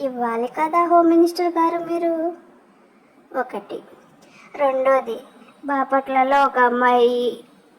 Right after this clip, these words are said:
ఆ, మీరు వచ్చిన సెకండ్ డేనో థర్డ్ డేనో ఒక ఇన్సిడెంట్ జరిగింది. అది దాని గురించి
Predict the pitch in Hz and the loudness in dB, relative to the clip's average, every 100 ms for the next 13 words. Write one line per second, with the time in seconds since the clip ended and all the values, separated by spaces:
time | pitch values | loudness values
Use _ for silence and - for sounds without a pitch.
0 | _ - 269 254 247 233 233 277 254 240 | _ -4 0 2 2 0 0 0 2 2
1 | 240 262 262 254 247 247 247 254 - - | 0 -2 2 2 2 2 2 -2 -8 -14
2 | - 247 247 254 262 254 285 294 269 247 | -6 -6 -4 -4 -2 -2 -2 0 2 4
3 | 254 254 302 277 247 240 240 240 254 262 | 2 2 -2 -2 2 2 2 0 -2 -2
4 | 254 262 254 233 220 214 220 220 - - | 0 0 0 0 -2 -4 -4 -4 -8 -16
5 | - - _ _ _ - 440 427 381 349 | -20 -20 _ _ _ -8 -6 -4 -4 -4
6 | 330 311 294 285 269 269 262 254 - - | -4 -6 -8 -6 -6 -6 -8 -10 -18 -8
7 | 311 311 302 320 320 320 | -4 -2 -2 0 0 0